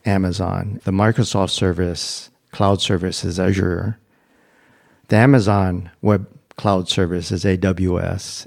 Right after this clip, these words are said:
And the Google, you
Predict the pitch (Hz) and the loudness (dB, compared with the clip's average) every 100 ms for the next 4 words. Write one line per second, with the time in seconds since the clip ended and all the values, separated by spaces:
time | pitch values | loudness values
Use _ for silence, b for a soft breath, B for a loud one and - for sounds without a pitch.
0 | _ 101 92 90 95 90 _ _ _ _ | _ -2 0 -2 -4 -8 _ _ _ _
1 | _ _ - 101 104 143 139 139 135 127 | _ _ 0 2 6 8 8 8 6 4
2 | 107 110 113 101 98 95 | 2 -2 2 4 4 0